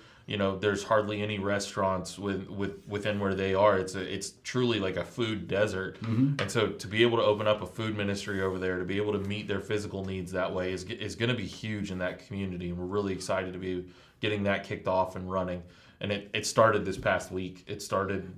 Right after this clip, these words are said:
Speaker 1: it started on Saturday.
Speaker 2: Yeah.
Speaker 1: And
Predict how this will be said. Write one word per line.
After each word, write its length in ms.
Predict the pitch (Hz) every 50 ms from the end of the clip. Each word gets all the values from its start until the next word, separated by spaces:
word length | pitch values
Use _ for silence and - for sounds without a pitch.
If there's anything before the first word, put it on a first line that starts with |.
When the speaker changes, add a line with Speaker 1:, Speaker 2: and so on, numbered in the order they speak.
| - -
Speaker 1:
it 180 | - - - -
started 340 | - 107 101 101 98 101
on 140 | 95 95 90
Saturday. 560 | 87 - 95 95 95 92 95 92 90 90 87 85 - - - - - -
Speaker 2:
Yeah. 180 | - 113 117 110
Speaker 1:
And 380 | 98 98 95 92 90 87 90